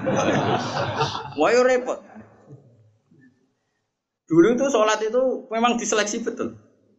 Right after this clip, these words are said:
Karena ya umul qauma aqra'uhum li kitabillah, yang paling berhak ngimam itu yang paling aqra', yang paling afqah, yang paling asan, yang paling aqdam hijratan di fikih kan ada aturannya. Satu yang paling bacaannya benar. Benar tok harus tahu apa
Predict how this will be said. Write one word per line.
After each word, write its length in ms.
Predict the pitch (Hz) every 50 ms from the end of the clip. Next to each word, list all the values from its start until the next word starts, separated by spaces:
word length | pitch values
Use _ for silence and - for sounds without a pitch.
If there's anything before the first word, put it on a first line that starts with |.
| _ _ _ _ _ _ _ _ -
Karena 160 | 254 123 143 156
ya 140 | 151 147 -
umul 320 | - 147 151 147 147 143
qauma 320 | 143 143 143 160 165 - 143
aqra'uhum 400 | - 311 143 - 127 117 135 135
li 80 | 131
kitabillah, 560 | 123 135 127 123 123 120 123 123 117 117 113
yang 240 | 113 117 120 123 123
paling 240 | 123 123 127 131 123
berhak 160 | 127 113 117
ngimam 400 | 127 127 123 120 117 123 135 147
itu 80 | 147 143
yang 160 | 127 120 120
paling 320 | 120 113 113 117 127 131
aqra', 480 | - 110 107 - 127 127 117 101 - -
yang 160 | 104 104 101
paling 240 | 107 110 110 113 123
afqah, 480 | - - - - - 139 127 117 107 107
yang 160 | 107 107 104
paling 240 | 104 104 107 110 104
asan, 480 | - 98 110 - - 123 113 104 92
yang 240 | 104 113 113 110 110
paling 240 | 110 110 110 117 113
aqdam 400 | 110 104 - - 113 110 113 113
hijratan 480 | 101 107 117 117 120 120 120 117 117
di 80 | 117 120 - -
fikih 160 | - 151 156
kan 80 | 156
ada 240 | 139 127 120 117 117
aturannya. 400 | 113 113 113 107 107 101 87 - - - - - - - -
Satu 240 | - - - -
yang 160 | 131 123 117 117
paling 320 | 107 104 107 110 110 110
bacaannya 480 | 107 87 - - 73 92 104 110 107 107
benar. 400 | - 95 98 90 - - - - - - - - _ _ _ _ _ _ _ _ _ _ _ -
Benar 240 | - 110 107 110 104 107
tok 400 | 110 151 - - - - - _ _ - - _ -
harus 240 | 98 107 110 110 -
tahu 240 | - 90 104 127
apa 400 | 139 120 110 104 - 104 - -